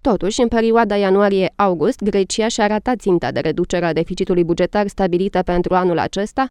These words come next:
care presupunea o diminuare a deficitului de treizeci și nouă virgulă cinci la sută. Obiectivul bugetar pentru două mii zece este majorarea veniturilor cu treisprezece virgulă șapte la sută,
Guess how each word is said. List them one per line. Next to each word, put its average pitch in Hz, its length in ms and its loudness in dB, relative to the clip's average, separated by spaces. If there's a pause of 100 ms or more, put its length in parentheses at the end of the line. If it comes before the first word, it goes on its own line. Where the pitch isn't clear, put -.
care 311 200 0
presupunea 269 600 0
o 285 40 2
diminuare 214 600 2
a 165 100 0
deficitului 240 540 -4
de 170 180 -2
treizeci 214 340 0
și - 120 -2
nouă 208 280 2
virgulă 180 260 0
cinci 190 300 -2
la 175 100 -2
sută. 180 400 -6 (160)
Obiectivul 190 580 0
bugetar 175 460 0
pentru 185 280 0
două 180 240 2
mii 170 160 2
zece 196 280 -2
este 175 260 0
majorarea 175 520 2
veniturilor 202 580 0
cu 185 100 -6
treisprezece 196 680 -2
virgulă 170 240 -4
șapte 196 360 -2
la 143 120 -8
sută, 233 280 -6